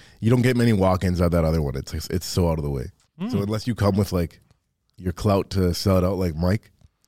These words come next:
Speaker 1: it's tough, man.
Speaker 2: Uh, no one has Mike clout. That's insane.
Speaker 1: Yeah, yeah.
Speaker 2: Mike clout is crazy.
Speaker 1: Yeah, you need to get canceled for, like, calling a kid a retard or something,
Speaker 2: Yeah,
Speaker 1: right?
Speaker 2: I gotta,
Speaker 1: Yeah.
Speaker 2: dude, I've been trying.
Speaker 1: <laughs> Yeah,
Speaker 2: Haven't
Speaker 1: yeah.
Speaker 2: I, retard?
Speaker 1: <laughs>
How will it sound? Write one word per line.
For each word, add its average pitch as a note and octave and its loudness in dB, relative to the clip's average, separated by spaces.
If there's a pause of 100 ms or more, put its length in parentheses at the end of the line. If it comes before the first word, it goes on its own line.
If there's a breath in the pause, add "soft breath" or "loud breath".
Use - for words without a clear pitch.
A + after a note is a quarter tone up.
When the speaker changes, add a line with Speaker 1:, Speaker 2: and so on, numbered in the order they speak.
(180)
Speaker 1:
it's E2 -8
tough, - -10
man. C2+ -12
Speaker 2:
Uh, A#2 -8
no B2 -8
one A#2+ -8
has A#2 -8
Mike A#2+ -10
clout. A#2 -10
That's A#2+ -10
insane. A2 -8
Speaker 1:
Yeah, E2 -4
yeah. D#2 -2
Speaker 2:
Mike E3 -4
clout A#2 -8
is G#2+ -12
crazy. A#2 -8 (140)
Speaker 1:
Yeah, F#2+ 2
you F#2+ 4
need A2 4
to G#2+ 4
get G#2 2
canceled G2 -2
for, F#2 0
like, F2+ 2
calling F2 0
a F2 0
kid F#2 -2
a F2 0
retard F2 0
or E2+ -4
something, D3 -2
Speaker 2:
Yeah, A3 4
Speaker 1:
right? F#3 2
Speaker 2:
I - -2
gotta, F#3+ 2 (140)
Speaker 1:
Yeah. E3+ -4
Speaker 2:
dude, D4+ 4
I've A#3 2
been A3+ -2
trying. C4+ 2 (160)
Speaker 1:
<laughs> F#2+ 2
Yeah, D#3+ 0
Speaker 2:
Haven't D4+ 2
Speaker 1:
yeah. G#3 2
Speaker 2:
I, E3+ 2
retard? D3+ 0 (340)
Speaker 1:
<laughs> C3 -4